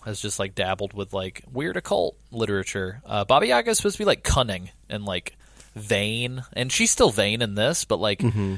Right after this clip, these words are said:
Speaker 1: she's supposed to be sort of, like, cunning and sharp, quick-witted, and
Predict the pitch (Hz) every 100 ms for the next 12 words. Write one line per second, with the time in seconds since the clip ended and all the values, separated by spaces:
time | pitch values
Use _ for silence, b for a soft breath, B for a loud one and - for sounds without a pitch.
0 | B - - 208 220 220 180 113 - -
1 | 135 139 135 131 123 110 113 107 101 95
2 | - - - - 123 123 - - - -
3 | 156 - 117 110 110 107 104 - 110 101
4 | 101 98 98 95 95